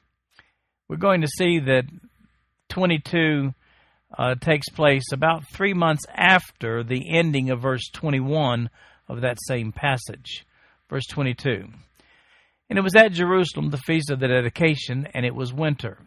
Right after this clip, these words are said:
And Jesus walked in the temple in Solomon's porch. Then came the Jews round about him and said unto him, How long dost thou make us to doubt? If thou be the Christ,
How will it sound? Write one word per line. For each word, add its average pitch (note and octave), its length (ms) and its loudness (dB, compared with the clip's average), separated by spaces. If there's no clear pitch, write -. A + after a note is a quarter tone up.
And A2+ 180 -10
Jesus B2+ 340 -6
walked B2 400 -2
in D3+ 80 -4
the C#3+ 80 -4
temple B2+ 400 -6
in B2+ 80 -4
Solomon's A2+ 500 -6
porch. - 640 -6
Then D3 160 -2
came D#3+ 240 4
the C#3+ 80 2
Jews C#3 320 -2
round C3 260 2
about C#3 320 4
him C#3+ 140 0
and B2 100 -4
said B2+ 200 -2
unto C#3+ 280 -2
him, C3 180 0
How B2 180 0
long C3+ 320 2
dost B2+ 280 -4
thou B2 340 -2
make A#2+ 480 -4
us A2+ 220 -4
to D#3+ 100 -6
doubt? E3+ 540 -2
If A2+ 160 -12
thou C3+ 200 2
be C3+ 160 -2
the B2+ 80 -4
Christ, D#3 680 -2